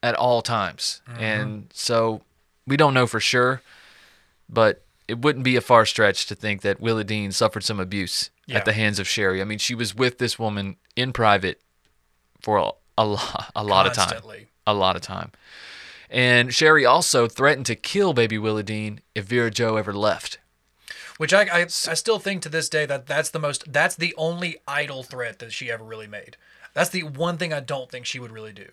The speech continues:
Speaker 2: is kill one of her baby girls.
Speaker 1: Right.
Speaker 2: So it's like, I, of all the threats she makes, all the de-, all the terrible
Speaker 1: Yeah.
Speaker 2: things, it's like, that's the only time I think she actually made an empty threat.
Speaker 1: Yeah, but if you have the mind of an eight or nine-year-old, it doesn't matter.
Speaker 2: Yeah, yeah.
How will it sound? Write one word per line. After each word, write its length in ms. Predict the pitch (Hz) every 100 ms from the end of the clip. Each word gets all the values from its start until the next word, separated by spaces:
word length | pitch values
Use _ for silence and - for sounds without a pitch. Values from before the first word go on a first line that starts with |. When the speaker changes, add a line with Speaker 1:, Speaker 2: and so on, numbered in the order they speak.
| _ -
Speaker 2:
is 160 | 127
kill 320 | - 156 156 131
one 240 | 127 139
of 160 | 135 - _ _ -
her 220 | 156 143 131
baby 300 | 123 113 110
girls. 500 | 101 85 - - - _ _ _ 135
Speaker 1:
Right. 360 | 104 95 85 - _ -
Speaker 2:
So 80 | 135
it's 60 | 139
like, 260 | 135 143
I, 300 | 139 135 -
of 80 | 139
all 160 | 151 196
the 100 | 196
threats 300 | 202 208 -
she 160 | 202
makes, 300 | 190 190 185
all 80 | 156
the 80 | 160
de-, 160 | 151 147
all 140 | 143
the 100 | 160
terrible 280 | 110 98 87
Speaker 1:
Yeah. 40 | 156
Speaker 2:
things, 200 | 143 117
it's 60 |
like, 100 | 131
that's 160 | 147 165
the 160 | - 156
only 300 | 190 202 190
time 220 | 196 180
I 80 | 151
think 180 | 160
she 160 | 143 -
actually 380 | 143 143 147 139
made 140 | 131
an 80 | 120
empty 240 | 123 120 113
threat. 240 | 110 117
Speaker 1:
Yeah, 220 | 131 110
but 200 | - 120
if 140 | 117 139
you 80 |
have 100 | 139
the 80 | 117
mind 240 | 110 120 113
of 80 |
an 80 | 101
eight 140 | 107 73
or 20 |
nine-year-old, 560 | 98 110 104 92 92
it 20 | 92
doesn't 180 | 90 87
matter. 260 | 92 92
Speaker 2:
Yeah, 160 | 165 -
yeah. 320 | 156 160